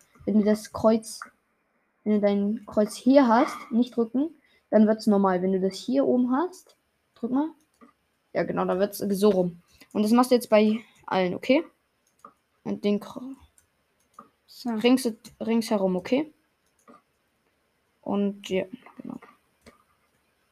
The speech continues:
Speaker 1: Vielleicht musst du jetzt auch mal kurz so dich noch mal hochbauen, das kommst du leider nicht weg.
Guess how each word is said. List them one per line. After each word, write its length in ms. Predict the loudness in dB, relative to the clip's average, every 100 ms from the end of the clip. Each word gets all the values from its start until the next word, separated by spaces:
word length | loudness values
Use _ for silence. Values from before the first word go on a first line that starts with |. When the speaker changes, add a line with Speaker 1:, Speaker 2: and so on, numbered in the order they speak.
| _ _ _ -20 -20 _ _ _ _ _
Speaker 1:
Vielleicht 280 | -2 -2 -2
musst 200 | -4 -2
du 40 |
jetzt 160 | -4 0
auch 160 | 0
mal 200 | 2 -2
kurz 440 | -2 0 0 -2 -2
so 340 | 2 4 2 -4 _ _ _ _ -20 -12
dich 120 | 0
noch 120 | 2
mal 160 | 4 2
hochbauen, 380 | 0 0 -2 0
das 260 | -4 -16 _ _ _ _ _
kommst 240 | -4 -4 0
du 40 |
leider 200 | 2 4
nicht 260 | 4 2 0
weg. 300 | -2 -2